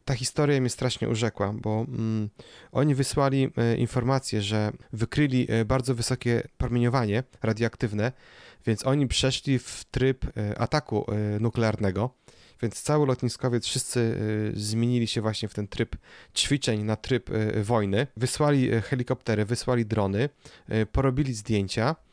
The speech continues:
e, i przekazali, e, amerykańs-, japońskiemu rządowi, że mają w czasie rzeczywistym, e, za pomocą dronów,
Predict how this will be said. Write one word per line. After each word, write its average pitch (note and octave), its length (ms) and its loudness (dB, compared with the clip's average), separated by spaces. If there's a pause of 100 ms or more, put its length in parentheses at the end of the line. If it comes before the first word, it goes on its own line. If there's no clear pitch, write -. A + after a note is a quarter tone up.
(380)
e, A2 120 2
i D#3 200 0
przekazali, B2 720 2
e, A#2 320 0
amerykańs-, A#2 560 0
japońskiemu A#2+ 540 2
rządowi, G#2+ 440 0
że C3 240 0 (320)
mają C3+ 440 2
w - 120 -14
czasie F3 260 0
rzeczywistym, C3+ 800 -2
e, A#2 360 -4
za A#2 140 -2
pomocą B2+ 460 0
dronów, A2 500 0